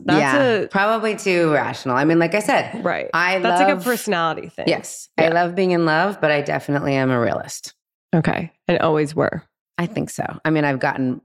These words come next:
Speaker 2: realer as I've gotten older.
Speaker 1: So to me and any other woman, younger, older, single, non-single, dating, whatever, if you were to give them advice about, you know,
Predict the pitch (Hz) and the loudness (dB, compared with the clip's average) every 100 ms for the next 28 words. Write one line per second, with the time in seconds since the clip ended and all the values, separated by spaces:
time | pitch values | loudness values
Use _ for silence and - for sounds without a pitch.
0 | - 139 156 139 151 139 135 143 - 135 | -6 -4 0 2 2 2 0 -2 -6 -2
1 | 131 131 127 123 131 - 143 156 131 151 | 0 0 0 -2 -4 -2 0 0 0 0
2 | 151 - _ _ - 214 202 - - - | -4 -12 _ _ -4 0 2 0 -6 -2
3 | 202 185 180 - _ 175 196 208 202 196 | 2 4 2 -2 _ 0 2 4 4 2
4 | 160 156 - 185 180 175 165 160 160 156 | 0 -2 -2 2 2 2 2 2 2 2
5 | 156 165 165 165 160 156 160 156 165 160 | 2 2 2 2 2 2 2 2 2 2
6 | 151 - - - - 180 175 165 165 165 | 2 -2 -6 -2 2 2 4 4 2 2
7 | 156 156 160 156 151 151 156 156 151 151 | 2 2 2 2 2 2 2 2 2 2
8 | 147 147 147 143 143 160 160 156 160 147 | 2 0 2 0 0 0 0 0 -2 0
9 | 156 147 151 151 147 - 143 147 147 147 | 0 0 0 -2 -2 -4 -2 0 0 -2
10 | - - - - _ - 175 156 143 | -6 -20 -20 -20 _ 0 2 2 0